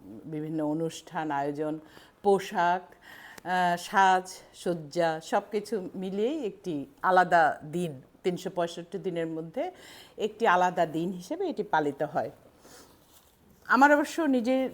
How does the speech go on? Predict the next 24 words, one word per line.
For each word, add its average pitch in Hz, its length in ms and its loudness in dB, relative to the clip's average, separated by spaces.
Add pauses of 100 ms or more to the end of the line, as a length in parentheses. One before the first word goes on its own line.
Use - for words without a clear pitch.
ব্যক্তিগতভাবে 233 760 0
মনে 208 220 -2
হয় 226 340 0
যে 262 140 -2
এই 240 220 -2
একটি 214 440 -4
দিন 208 760 -4 (920)
কি 220 280 -4 (100)
কতটুকু 208 840 -2 (640)
আমাদের 185 360 -2
জন্য 180 240 -4
দরকার। 180 520 0 (220)
আমি 185 200 -6
মনে 185 220 -6
করি 185 220 -6
নারীর 170 320 -4
জন্য 165 260 -6
প্রতিটি 180 380 -8
দিনই, 226 280 -8
এবং 269 180 -8
আসলেই 226 360 -6
প্রতিটি 196 360 -10
দিনই 208 260 -8
নারীর, 143 340 -8